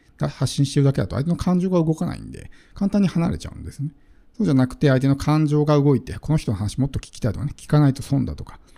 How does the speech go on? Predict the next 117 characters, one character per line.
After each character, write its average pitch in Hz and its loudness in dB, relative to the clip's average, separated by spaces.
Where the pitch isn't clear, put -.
ね、 143 -2
こ 143 0
の 143 4
人 - -4
の 101 -2
フ - -2
ァ 127 4
ン 127 4
で 110 0
す 131 -2
と 131 -4
か 110 0
っ 104 -6
て - -10
な 98 -6
っ - -14
た 123 -2
ら 104 -2
離 123 0
れ - -2
て - -14
い - -14
か 82 -10
な 58 -10
い 55 -14
ん - -20
で。 - -20
な 175 0
の 156 2
で、 139 4
ね、 185 -2
え - -4
ー、 - -10
こ 135 2
の 127 2
感 147 2
情 147 0
に 156 4
訴 120 0
え 113 0
か 110 -4
け 135 2
る 95 0
っ - -8
て - -14
こ 123 -2
と 202 2
も、 85 -4
ま - -2
あ、 - -4
こ - -4
れ 98 -2
忘 101 -2
れ 110 0
ず 95 -8
に 92 -10
ね、 127 -10
や 107 -2
っ - -6
て - -14
い 87 -14
く - -18
と。 - -16
こ 196 0
う 220 4
い 226 4
う 226 -2
と 240 -2
こ 262 -2
ろ 294 0
が 131 2
大 98 -2
事 117 -12
な - -12
わ - -16
け - -16
で - -18
す - -6
ね。 180 -4
で 240 2
も 208 4
こ 240 4
う 269 4
い 254 -2
っ - -12
た 254 2
ま 240 8
あ - 2
具 131 2
体 180 4
的 214 2
な 220 6
や 208 4
り 214 0
方 226 2
っ - -2
て 240 -6
あ - -2
ん 117 4
ま 139 6
り 147 0
誰 131 2
も 220 0
教 - -12
え 117 0
て 135 -2
く 143 -2
れ 156 2
な 180 0
い 135 -2
と - -12
思 - -18
う - -18
ん - -18
で - -20
す - -20
よ。 - -20